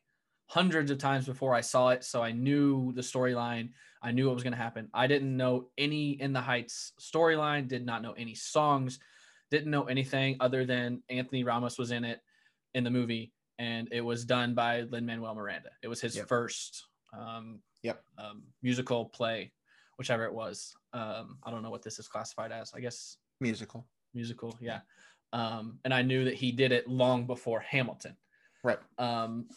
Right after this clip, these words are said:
Speaker 1: there were some things that I kinda couldn't get past, though. Um, and the biggest one was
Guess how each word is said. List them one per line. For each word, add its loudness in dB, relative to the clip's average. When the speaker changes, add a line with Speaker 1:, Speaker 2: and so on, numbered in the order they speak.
Speaker 1:
there 4
were 6
some 2
things 2
that -2
I 2
kinda 0
couldn't -2
get 0
past, -2
though. 0
Um, -4
and 0
the 4
biggest 0
one -2
was -2